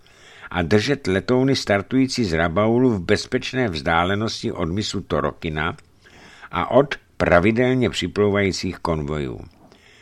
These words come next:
Například desátého listopadu bylo jen z letiště v Mundě provedeno sedm set dvanáct vzletů a přistání.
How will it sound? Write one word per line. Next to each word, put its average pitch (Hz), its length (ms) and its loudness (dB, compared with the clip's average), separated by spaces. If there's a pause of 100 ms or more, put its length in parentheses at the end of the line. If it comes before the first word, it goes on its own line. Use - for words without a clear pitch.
(260)
Například 101 680 0
desátého 131 640 2
listopadu 76 720 -4 (440)
bylo 110 220 4
jen 117 200 4
z 76 80 -2
letiště 117 500 0
v 113 80 0
Mundě 104 440 0
provedeno 107 560 0
sedm 113 380 -2
set 123 200 -2
dvanáct 95 720 0
vzletů 82 760 2
a 95 60 0
přistání. 78 800 -4